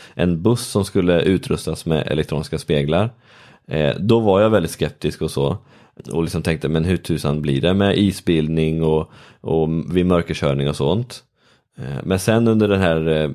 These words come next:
pressvisningen då, så fick vi en, en presentation av bussen och, och den här funktionen, och vi kunde ställa lite frågor, så jag frågade just om det här,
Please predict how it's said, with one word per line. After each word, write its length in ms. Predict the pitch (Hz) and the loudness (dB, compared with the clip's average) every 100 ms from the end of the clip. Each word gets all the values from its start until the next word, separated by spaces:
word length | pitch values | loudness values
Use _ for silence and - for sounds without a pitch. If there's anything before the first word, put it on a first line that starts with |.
| - | -4
pressvisningen 640 | - 95 - 78 73 110 | 0 0 0 -4 -2 0
då, 60 | 101 | 0
så 100 | 92 | -2
fick 260 | 82 85 - | -4 -6 -4
vi 140 | 78 | -2
en, 240 | 76 73 - _ _ _ - | -2 -4 -10 _ _ _ -6
en 100 | 98 | -2
presentation 760 | 107 98 98 92 104 131 139 | -2 -2 -2 2 2 4 2
av 140 | 131 131 | 2 2
bussen 480 | 117 107 - 110 | 0 0 -2 0
och, 300 | 107 104 98 | 2 0 -2
och 160 | 104 104 | 0 0
den 80 | 101 | 2
här 100 | 104 | 0
funktionen, 580 | 95 101 - 95 87 92 | 0 -4 -2 -2 0 0
och 180 | 92 92 | 2 0
vi 40 | |
kunde 200 | 90 95 | -2 -2
ställa 240 | 87 104 92 | 0 0 0
lite 200 | 85 87 | 0 -2
frågor, 460 | - 107 87 82 | 0 2 2 0
så 120 | 98 95 | 0 -2
jag 60 | |
frågade 380 | - 113 95 143 | 0 0 2 2
just 180 | 117 98 | 0 0
om 100 | 90 | -2
det 60 | 87 | -2
här, 260 | 80 80 | -2 -4